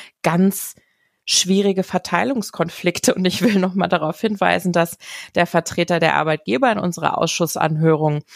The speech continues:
im Bundestag diese Woche gesagt hat, na ja, wenn man jetzt ein Recht auf Homeoffice schafft, dann schafft man ja einen Spaltpilz in den Belegschaften,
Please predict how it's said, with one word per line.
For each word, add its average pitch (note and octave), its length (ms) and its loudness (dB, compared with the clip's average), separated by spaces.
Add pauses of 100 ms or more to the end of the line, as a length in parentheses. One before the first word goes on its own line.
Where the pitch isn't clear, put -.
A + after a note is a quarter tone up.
(140)
im E3 160 -2
Bundestag D#3+ 600 0
diese D#3+ 260 -4
Woche D#3 220 2
gesagt D3+ 420 -2
hat, D#3 160 0
na D3+ 140 2
ja, D3 220 4
wenn D3+ 120 2
man C#3+ 140 0
jetzt C#3+ 220 -2
ein D3+ 60 0
Recht D#3+ 300 -2
auf D3+ 220 -4
Homeoffice E3+ 500 0
schafft, - 320 -4
dann D3+ 140 -2
schafft - 340 -4
man D3 140 0
ja C#3+ 100 2
einen C#3+ 220 -4
Spaltpilz F3+ 880 0
in E3+ 160 -2
den D#3+ 160 0
Belegschaften, D#3+ 800 -2